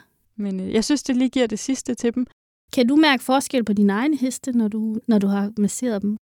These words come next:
Speaker 2: Hvordan føles de så sådan dagen efter?
Speaker 1: Jamen, der er stor forskel på dem, og så er de meget blødere.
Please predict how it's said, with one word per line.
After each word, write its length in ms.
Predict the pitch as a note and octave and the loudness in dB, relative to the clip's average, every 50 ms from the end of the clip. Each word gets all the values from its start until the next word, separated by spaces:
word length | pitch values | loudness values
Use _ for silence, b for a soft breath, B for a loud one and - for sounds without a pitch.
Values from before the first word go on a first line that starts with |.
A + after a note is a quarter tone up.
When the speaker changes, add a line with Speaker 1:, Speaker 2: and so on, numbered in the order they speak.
| _ | _
Speaker 2:
Hvordan 560 | C#4 B3+ B3 A#3 G#3+ G#3+ A3+ A#3 A#3+ C4 B3 | -10 -10 -6 -4 -2 0 0 2 2 2 2
føles 380 | A#3 - - C4+ C4+ C#4+ C#4 - | 0 -2 -2 -2 -2 -2 -4 -4
de 120 | - A#3 | -6 -6
så 240 | G#3 - G#3+ G#3+ A3 G#3+ | -6 -4 -4 -4 -6 -6
sådan 220 | - - G#3+ G#3 | -4 -2 -2 -2
dagen 320 | G3+ - G#3+ G#3 G#3+ A3+ | -2 -4 -6 -4 -4 -4
efter? 260 | G#3+ A3 - _ B3 A3 - - _ _ _ G#3 | -4 -6 -8 _ -16 -16 -16 -18 _ _ _ -14
Speaker 1:
Jamen, 260 | F#3+ F#3+ F#3+ F#3+ G3 G3 | -12 -10 -10 -10 -8 -6
der 80 | G3+ | -4
er 220 | G3+ G#3 A3 A#3+ B3+ | -4 -2 -2 -2 -4
stor 220 | - - C#4 B3 | -2 -2 -2 -2
forskel 400 | - - A#3 A3+ - - A3 G3+ | 0 0 -2 -2 -2 -4 -4 -4
på 140 | - G#3 G3 | -4 -4 -4
dem, 140 | F#3 E3+ F3 | -2 -2 -2
og 100 | F3 F3 | -2 -2
så 100 | - G3 | 0 0
er 140 | F#3+ F#3 | 0 0
de 140 | F#3 G3 A3+ | 0 0 0
meget 300 | A3 G3+ F#3 F#3 G3+ G3 | 0 0 0 -2 -2 -4
blødere. 480 | - G#3 G3 G3 G3+ G#3+ A#3 A#3 A3+ | -4 -2 -2 0 0 2 0 0 -2